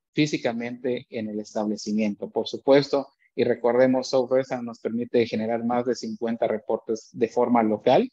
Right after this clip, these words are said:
que es una parte importante del sistema. ¿Ok? Por ahí, para la parte de meseros, que igual manera no se estuvieron acompañando,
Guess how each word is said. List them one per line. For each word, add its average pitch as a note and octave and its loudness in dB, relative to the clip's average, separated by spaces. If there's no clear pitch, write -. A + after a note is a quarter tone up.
que C3 -2
es - -4
una B2 -4
parte A#2 -2
importante A#2 -2
del G#2 -4
sistema. - -4
¿Ok? G3+ 6
Por C3+ 6
ahí, D#3 8
para D3 2
la C3 2
parte C#3+ 4
de C3+ 4
meseros, C#3 -2
que C3 -6
igual C3 -2
manera B2+ -6
no B2+ -6
se B2+ -2
estuvieron A#2+ -2
acompañando, A2+ -2